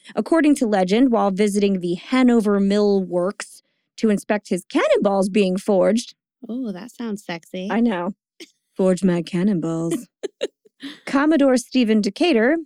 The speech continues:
Speaker 1: which there's lots of Decaturs down here in Cape May,
Speaker 2: Yeah.
Speaker 1: sighted a flying creature and fired a cannonball directly upon it, but it did nothing to it. Like, the thing got hit by a cannonball and didn't die.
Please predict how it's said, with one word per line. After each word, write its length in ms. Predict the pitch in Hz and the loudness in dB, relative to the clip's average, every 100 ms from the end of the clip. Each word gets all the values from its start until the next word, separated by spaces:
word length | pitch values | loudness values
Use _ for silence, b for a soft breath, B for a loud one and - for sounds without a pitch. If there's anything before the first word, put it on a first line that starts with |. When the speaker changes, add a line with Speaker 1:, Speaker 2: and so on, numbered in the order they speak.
| _ | _
Speaker 1:
which 200 | 170 - | -14 -12
there's 220 | - 85 | -14 -10
lots 240 | 151 165 - | -8 -8 -8
of 60 | |
Decaturs 460 | - - 185 180 175 | -10 -6 -4 -2 -4
down 220 | 196 185 | -2 0
here 160 | 202 208 | 0 0
in 80 | 208 | -2
Cape 220 | 226 - | -2 0
May, 340 | 277 262 247 - | 0 0 -2 -4
Speaker 2:
Yeah. 220 | 202 180 208 | -12 -16 -18
Speaker 1:
sighted 440 | - 302 320 320 | -4 0 2 2
a 120 | 240 | 2
flying 600 | 196 - 277 370 415 381 | 0 -2 -2 0 0 -2
creature 420 | 277 311 320 226 | -2 -2 -2 0
and 180 | 208 208 | 0 0
fired 380 | - 240 254 302 | -2 -2 0 0
a 60 | 311 | -2
cannonball 600 | - 214 208 233 202 208 | -4 -2 0 2 0 0
directly 520 | 233 190 165 - 190 | -2 -2 -6 -2 -2
upon 380 | 208 - 269 233 | -2 -2 -2 0
it, 200 | 170 - _ _ _ | -2 -8 _ _ _
but 120 | 185 | -4
it 100 | 170 - _ _ | -4 -6 _ _
did 180 | 196 175 | -2 0
nothing 400 | 175 190 165 165 | -2 -4 -6 -8
to 160 | - 160 | -6 -8
it. 120 | - | -8
Like, 140 | 160 - | -14 -12
the 60 | |
thing 140 | - 175 | -8 -6
got 140 | 170 | -6
hit 140 | - - | -6 -6
by 120 | 175 | -6
a 80 | 160 | -8
cannonball 500 | - 160 156 147 139 | -8 -8 -6 -6 -8
and 160 | 165 | -8
didn't 280 | 165 160 175 | -8 -8 -10
die. 360 | 160 143 98 | -10 -10 -12